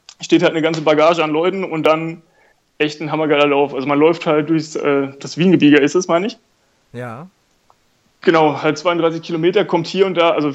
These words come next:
Speaker 1: mega viel Natur, hier und da sind kleine Ortschaften, kleine Dörfchen, wo man durchkommt, wo
Speaker 2: Das ist auch
Speaker 1: extrem
Speaker 2: wirklich viel unwegsames Gelände, ne?
Speaker 1: Ja, das stimmt. Man läuft von Sand über Kopfsteinpflaster, Waldwege,
Speaker 2: Ja.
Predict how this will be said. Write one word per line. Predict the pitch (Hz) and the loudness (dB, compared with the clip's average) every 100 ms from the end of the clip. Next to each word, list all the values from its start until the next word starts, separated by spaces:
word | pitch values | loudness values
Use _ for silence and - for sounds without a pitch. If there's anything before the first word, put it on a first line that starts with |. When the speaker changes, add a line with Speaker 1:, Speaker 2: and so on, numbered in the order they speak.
| - | -6
Speaker 1:
mega | 156 175 196 | -4 2 2
viel | 202 180 | 0 -4
Natur, | 170 - 214 202 | -4 -2 0 2
hier | 170 | 0
und | 170 | -2
da | 165 | -4
sind | 170 | -4
kleine | 170 160 - | -4 -4 -2
Ortschaften, | 185 - 202 190 190 180 | -2 -2 -4 -4 -6 -6
kleine | 170 160 147 | -4 -4 0
Dörfchen, | 160 185 180 | 0 0 0
wo | |
man | 170 160 | 0 2
durchkommt, | 175 175 180 165 | 2 4 0 0
wo | 151 151 | 2 2
Speaker 2:
Das | 175 | 2
ist | |
auch | 165 151 | -4 -4
Speaker 1:
extrem | 190 185 202 | 0 2 2
Speaker 2:
wirklich | 202 208 | 0 -6
viel | 214 226 196 | -12 -10 -8
unwegsames | 214 202 147 120 123 120 - | -6 -2 -4 -4 -6 -6 -8
Gelände, | 113 107 107 | -8 -6 -6
ne? | 107 147 208 - _ _ _ _ 156 | -6 -8 -8 -10 _ _ _ _ 4
Speaker 1:
Ja, | 170 | 6
das | 185 | 4
stimmt. | - 185 185 | 4 2 2
Man | 143 147 | -2 2
läuft | 160 165 - - | 2 0 -8 -20
von | - 165 165 160 | -12 -6 -4 -2
Sand | 160 180 196 170 | -2 -2 -4 -2
über | 170 | -2
Kopfsteinpflaster, | - - - 160 - 160 - 151 139 | 0 -4 -4 -8 -6 -6 -2 -2 0
Waldwege, | 143 160 160 160 165 160 160 | 0 0 2 4 6 4 2
Speaker 2:
Ja. | 147 131 139 | -2 -2 -4